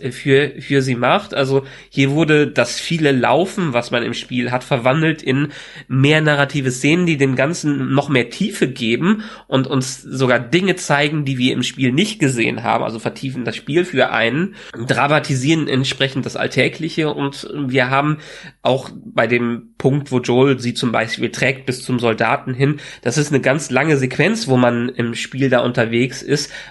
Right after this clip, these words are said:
macht natürlich keinen Sinn, das so lange im, in der Serie zu ze-, äh, zeigen und sie haben's genau passend geschnitten, dass es einen Impact hat und dementsprechend mit dem ganzen Wissen im Hin-, äh, Hintergrund und mit dem Parallelen zu den Spielen,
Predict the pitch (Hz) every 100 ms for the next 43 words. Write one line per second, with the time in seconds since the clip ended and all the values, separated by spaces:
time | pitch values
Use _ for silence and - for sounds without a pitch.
0 | - 135 151 147 147 151 151 - 135 127
1 | 139 175 131 123 143 143 135 143 135 123
2 | 123 123 - 123 123 117 120 175 135 131
3 | 120 - 117 123 120 123 123 - 110 117
4 | 147 127 127 127 139 - 127 135 160 190
5 | - - - 156 151 180 175 147 - 160
6 | 165 160 135 127 135 - 185 160 143 135
7 | 131 - - - 156 175 151 131 131 120
8 | - 127 131 139 139 - 135 143 147 -
9 | - - 131 165 147 131 160 233 220 185
10 | 160 185 - 359 - 131 131 135 131 -
11 | - 127 131 139 123 117 - 120 117 120
12 | 123 120 - 135 131 143 131 120 143 180
13 | 165 - 131 127 127 - 180 165 135 170